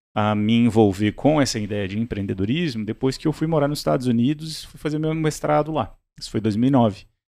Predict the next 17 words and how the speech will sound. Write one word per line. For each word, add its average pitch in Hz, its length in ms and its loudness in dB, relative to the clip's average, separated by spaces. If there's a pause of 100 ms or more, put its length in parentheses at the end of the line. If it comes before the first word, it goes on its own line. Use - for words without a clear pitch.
(140)
E 127 160 -4
em 214 200 -2
dois 127 240 0
mil 107 160 2
e 98 40 0
nove, 113 680 4
aqui - 440 -6
no 139 160 2
Brasil, 101 480 0
o 101 40 4
ecossistema 110 500 -4
de - 100 -8
tecnologia 151 540 0
ainda 185 180 -2
era 202 100 0
muito 196 240 -4
pequeno, 101 480 -6